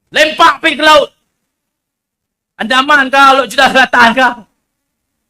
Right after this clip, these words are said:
Kalau cakap tak betul, P R U nanti hampa tenang.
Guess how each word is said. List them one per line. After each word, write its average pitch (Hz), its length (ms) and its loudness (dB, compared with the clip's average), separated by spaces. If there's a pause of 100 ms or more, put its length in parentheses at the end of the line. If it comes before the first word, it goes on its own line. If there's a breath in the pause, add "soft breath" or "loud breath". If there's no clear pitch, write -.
(600)
Kalau 240 160 -2
cakap 262 320 0
tak 220 240 -4
betul, 262 320 2 (1120)
P - 80 -10
R 240 200 0 (120)
U 254 80 -4
nanti 254 320 -2
hampa 208 320 -6
tenang. 254 400 -2